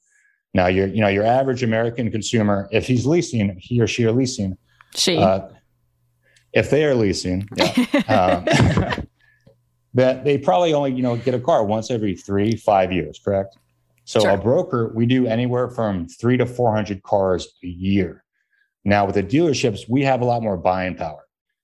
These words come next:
Speaker 1: And trust me, they want our business. And not that I say they don't want yours, but when it comes to us, they answer our phone calls. We'll get the best price up front,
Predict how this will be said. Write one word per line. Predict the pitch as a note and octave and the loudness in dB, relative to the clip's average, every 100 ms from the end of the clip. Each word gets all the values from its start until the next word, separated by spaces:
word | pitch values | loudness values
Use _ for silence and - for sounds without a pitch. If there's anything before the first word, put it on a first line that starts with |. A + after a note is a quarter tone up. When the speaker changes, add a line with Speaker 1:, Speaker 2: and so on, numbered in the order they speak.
| _ | _
Speaker 1:
And | - F#2+ F2+ F2+ - | 0 2 2 -2 -10
trust | - D3 A#2+ | -4 -2 -2
me, | F2+ | -2
they | E2+ A#2+ | 0 0
want | C3+ C3 | 0 0
our | A#2 A#2+ | 0 0
business. | G2+ E2 E2 D2+ - _ - | -2 -4 -8 -16 -20 _ -6
And | F2+ E2+ E2+ | -2 -2 -2
not | A#2+ | -2
that | B2+ | 0
I | B2+ | 0
say | D#3+ | 0
they | C#3+ | 0
don't | C#3+ D3 | 0 -2
want | C#3+ | -2
yours, | C#3 A#2 F#2+ | 0 0 -2
but | G2+ | -4
when | G2 G2 | -6 -2
it | |
comes | C3+ B2 | -2 -2
to | A2 | 0
us, | B2+ B2 B2 | 0 0 0
they | A2 | 0
answer | G#2 G2+ G#2+ | 0 -2 0
our | F#2+ - | 0 -2
phone | F#2 F2+ | -8 -10
calls. | E2+ - A#2+ | -14 -8 0
We'll | C#3+ C#3+ | 0 2
get | C#3 - | -2 -2
the | |
best | G#2+ A#2+ - | 0 0 0
price | - G#2+ F#2+ - | -2 0 0 -4
up | G#2 G2+ | -4 -4
front, | - G#2 E2 | -2 -2 -2